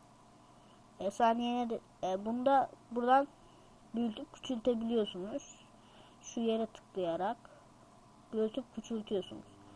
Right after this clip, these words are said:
Buradan büyük daha iyi oluyor. Yoksa küçük oldu mu, e, onu büyütmek zorunda kalıyorsunuz.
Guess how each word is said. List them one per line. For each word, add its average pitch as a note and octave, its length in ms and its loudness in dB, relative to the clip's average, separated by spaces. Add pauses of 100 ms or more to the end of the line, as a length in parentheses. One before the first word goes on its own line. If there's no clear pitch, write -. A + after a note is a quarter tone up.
(360)
Buradan A3+ 240 0
büyük C4 340 2
daha A#3+ 240 10
iyi F#3+ 180 0
oluyor. F#3 280 0
Yoksa G#3 360 0 (100)
küçük - 300 -2
oldu A3+ 240 4
mu, A3+ 220 0 (160)
e, G3+ 40 -2
onu G#3+ 380 0
büyütmek A#3 520 0
zorunda G#3 360 2
kalıyorsunuz. G3 640 -4